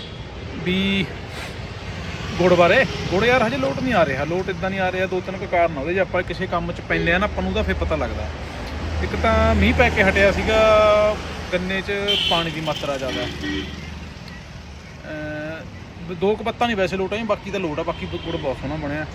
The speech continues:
ਐਨ ਵਧੀਆ ਫਸਟ ਕਲਾਸ। ਅਹ, ਤੇ ਇੱਕ ਕਾਰਨ ਦੂਜਾ ਇਹ ਆ ਵੀ ਜਿਹੜਾ ਪੱਤੀ ਬਾਲਣ, ਬਾਲਣ ਖੋਈ ਬਗੈਰ ਨਹੀਂ ਯਾਰ ਇਹ ਗੁੜ ਬਣਦਾ। ਫਿਰ ਮੈਂ ਲਾਇਆ ਹਿਸਾਬ ਯਾਰ, ਮਤਲਬ ਪੱਕਾ,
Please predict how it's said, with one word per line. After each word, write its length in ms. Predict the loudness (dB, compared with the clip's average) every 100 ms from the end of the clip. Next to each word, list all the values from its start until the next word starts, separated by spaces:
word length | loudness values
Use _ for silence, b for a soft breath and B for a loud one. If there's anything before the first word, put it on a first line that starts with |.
| -8
ਐਨ 140 | -8
ਵਧੀਆ 260 | -6 -8 -8
ਫਸਟ 280 | -8 -10 -8
ਕਲਾਸ। 260 | -8 -6
ਅਹ, 80 | -6 -8 -8 -10 -10 -10 -10 -10 -10 -10 -10 -10 -8 -8 -6 -6 -4 -4 -4 -6 -6 -6 -2 -2 0 0 -2 0
ਤੇ 60 |
ਇੱਕ 140 | 0 2
ਕਾਰਨ 280 | 4 2 2
ਦੂਜਾ 320 | -2 0 2
ਇਹ 240 | 4 4
ਆ 40 | 4
ਵੀ 460 | 2 0 2 2 0 0 -2 -2 -4 -4 -2 -2 -2 -2 -4 -4 -4 -4 -4 -4 -4 -2
ਜਿਹੜਾ 500 | 2 6 6 6 4 0 -4 -6 -6 -6 -2
ਪੱਤੀ 360 | -2 0 0 2
ਬਾਲਣ, 480 | 4 4 4 0 -2 -6 0
ਬਾਲਣ 360 | 0 2 -2 -2
ਖੋਈ 280 | -2 0
ਬਗੈਰ 260 | 0 0 0
ਨਹੀਂ 120 | 0
ਯਾਰ 120 | -2
ਇਹ 160 | -2 -2
ਗੁੜ 160 | -4 -4
ਬਣਦਾ। 320 | -4 -4 -4
ਫਿਰ 140 | -6
ਮੈਂ 260 | -6 -6 -6
ਲਾਇਆ 260 | -6 -6
ਹਿਸਾਬ 360 | -8 -8 -8 -6
ਯਾਰ, 80 | -8
ਮਤਲਬ 220 | -8 -8 -8
ਪੱਕਾ, 420 | -4 -2 -2